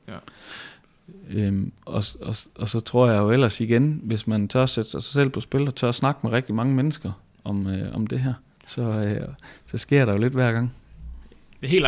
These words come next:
Speaker 1: helt afgjort, og det synes jeg jo kunne være nogle rigtig gode ord at, at slutte af på, men alligevel vil jeg lige spørge dig, Claus.
Speaker 2: Mm.
Speaker 1: Er der et eller andet her, du synes,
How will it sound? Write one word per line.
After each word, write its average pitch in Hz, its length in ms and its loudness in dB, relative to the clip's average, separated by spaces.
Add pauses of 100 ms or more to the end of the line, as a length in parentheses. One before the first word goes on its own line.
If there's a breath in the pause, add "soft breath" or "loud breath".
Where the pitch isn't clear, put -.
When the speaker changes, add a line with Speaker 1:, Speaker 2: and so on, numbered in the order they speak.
Speaker 1:
helt 156 180 2
afgjort, 147 360 4
og 117 100 -6
det 135 100 -2
synes 165 200 6
jeg 160 60 6
jo 151 60 4
kunne 143 160 0
være 139 120 4
nogle 139 160 -2
rigtig 170 280 2
gode 170 300 10
ord 139 460 8
at, - 40 2
at 127 60 -2
slutte 139 200 2
af 170 180 4
på, 151 120 2
men 151 160 2
alligevel 180 500 4
vil 135 120 2
jeg 131 100 4
lige 156 180 4
spørge 147 220 4
dig, 135 80 0
Claus. 127 260 0
Speaker 2:
Mm. - 80 -8
Speaker 1:
Er 208 100 6
der 120 180 2
et 240 140 -2
eller 202 140 2
andet 175 240 0
her, 175 180 -2 (280 loud breath)
du 160 60 -4
synes, 190 380 -2